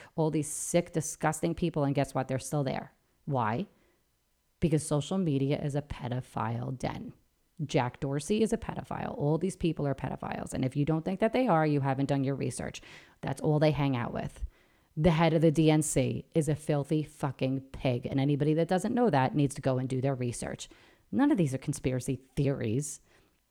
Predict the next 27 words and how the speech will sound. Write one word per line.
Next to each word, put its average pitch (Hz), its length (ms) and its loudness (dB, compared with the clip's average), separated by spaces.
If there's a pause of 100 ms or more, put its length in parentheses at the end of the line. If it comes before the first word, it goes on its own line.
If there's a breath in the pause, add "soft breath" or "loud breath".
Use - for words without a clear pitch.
(180)
They're 196 300 6
all 370 120 8
conspiracy 240 720 0 (140)
facts. - 560 -4 (540)
It 170 140 4
is 233 200 8
what 240 100 6
it 208 120 4
is. 131 240 2 (160 loud breath)
The 151 100 -8
Democrats 202 540 0
are 165 40 -4
conspiring 160 720 2
to 151 100 -2
take 143 300 2
down 135 200 4
America. 131 540 0
They 139 120 2
do 175 440 4 (240)
not 143 420 0 (280)
like 135 480 0 (220)
America. 131 720 -2 (240 loud breath)
They 143 180 4
do 143 220 4
not 147 260 2
like 135 380 2
American 131 640 0